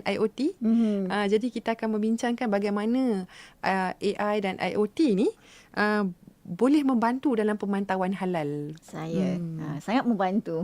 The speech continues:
Speaker 2: Ha, jadi kenalah ikuti conference yang akan berlangsung bagi yang berminat untuk mengetahui dengan lebih lanjut lagi.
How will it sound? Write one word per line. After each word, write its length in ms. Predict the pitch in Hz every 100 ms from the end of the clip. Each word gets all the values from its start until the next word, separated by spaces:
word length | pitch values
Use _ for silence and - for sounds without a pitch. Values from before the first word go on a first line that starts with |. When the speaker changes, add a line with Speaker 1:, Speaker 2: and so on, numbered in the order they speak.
| 165 -
Speaker 2:
Ha, 400 | 143 185 185 165
jadi 240 | 185 220
kenalah 400 | 233 277 262 302
ikuti 540 | - 226 233 262 240 254 - - -
conference 480 | 233 233 240 226 214
yang 80 |
akan 160 | 202 208
berlangsung 400 | 190 185 214 220
bagi 240 | 220 190
yang 80 | 190
berminat 480 | 185 175 170 156 -
untuk 240 | 185 -
mengetahui 400 | 180 175 190 185
dengan 160 | 180 175
lebih 80 | 170
lanjut 240 | 175 180
lagi. 400 | 170 175 165 165